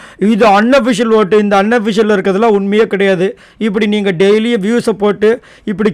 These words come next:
கேவலமா வீடியோ போடுறீங்களே, உங்களுக்குலாம் வெக்கமா இல்லையான்னு?" கேட்டாங்க. நான் அப்பவே சொன்னேன், "எனக்கு வெக்கமா இல்லையா, இல்ல இந்த மாதிரி தேவையில்லாம லூசு மாதிரி பேசிட்டு இருக்க உங்களுக்கு வெக்கமா இல்லையான்றத லாஸ்ட்ல பார்க்கலாம்" அப்படின்னு சொல்லியிருந்தேன். So, இப்போ அவங்களுக்குலாம் வந்துட்டு சேர்த்து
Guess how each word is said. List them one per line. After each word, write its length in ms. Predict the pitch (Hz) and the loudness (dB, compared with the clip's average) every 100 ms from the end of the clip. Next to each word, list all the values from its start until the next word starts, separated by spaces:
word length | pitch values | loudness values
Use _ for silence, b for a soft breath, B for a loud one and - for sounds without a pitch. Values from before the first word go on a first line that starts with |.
| - | 0
கேவலமா 460 | 214 220 220 233 | 0 2 2 0
வீடியோ 280 | 208 214 220 | -2 0 0
போடுறீங்களே, 400 | 202 196 190 214 | 0 -2 0 0
உங்களுக்குலாம் 440 | 202 196 214 214 190 | 0 0 0 0 0
வெக்கமா 280 | 190 226 208 | 0 0 0
இல்லையான்னு?" 280 | 202 196 175 | 0 -2 -2
கேட்டாங்க. 160 | 170 | 0
நான் 180 | 170 208 | 0 0
அப்பவே 360 | 202 175 233 240 | -2 2 2 2
சொன்னேன், 360 | 202 185 208 - b b - | 0 -2 -2 -4 b b -4
"எனக்கு 320 | 196 262 240 | 0 0 0
வெக்கமா 320 | 240 254 254 | -2 0 0
இல்லையா, 380 | 247 202 226 254 | 0 0 0 0
இல்ல 400 | 240 208 190 156 - - | 0 0 0 0 -6 -10
இந்த 180 | 175 185 | -4 0
மாதிரி 300 | 220 240 - | 0 0 -2
தேவையில்லாம 540 | 208 233 233 233 240 | 0 2 2 2 2
லூசு 280 | 180 220 247 | 0 -4 -6
மாதிரி 340 | 226 240 185 214 | -4 -4 -2 -2
பேசிட்டு 100 | 202 | -2
இருக்க 260 | 185 220 | -4 -4
உங்களுக்கு 380 | 185 226 247 208 | -2 0 -2 0
வெக்கமா 280 | 202 226 220 | -2 0 0
இல்லையான்றத 460 | 202 208 190 233 302 - | 0 -2 0 0 -2 -2
லாஸ்ட்ல 360 | 196 247 262 208 | 0 0 0 0
பார்க்கலாம்" 420 | 202 214 202 175 | 0 0 -2 -2
அப்படின்னு 280 | 180 220 202 | -4 -4 -2
சொல்லியிருந்தேன். 460 | 208 175 196 262 b b b | 0 0 0 0 b b b
So, 160 | 233 | -2
இப்போ 360 | 226 196 196 214 | 0 0 2 2
அவங்களுக்குலாம் 420 | 220 254 294 254 | 0 0 2 0
வந்துட்டு 160 | 202 262 | -2 -4
சேர்த்து 680 | - 247 285 247 208 254 | 0 2 2 2 0 0